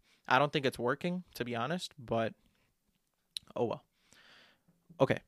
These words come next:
so let's get into the first quote. Here's the quote. "Be kind in your tone, be ruthless in your actions." This one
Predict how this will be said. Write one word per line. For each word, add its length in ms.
so 140
let's 220
get 140
into 680
the 80
first 600
quote. 320
Here's 180
the 60
quote. 180
"Be 100
kind 480
in 160
your 120
tone, 500
be 160
ruthless 800
in 440
your 180
actions." 680
This 180
one 340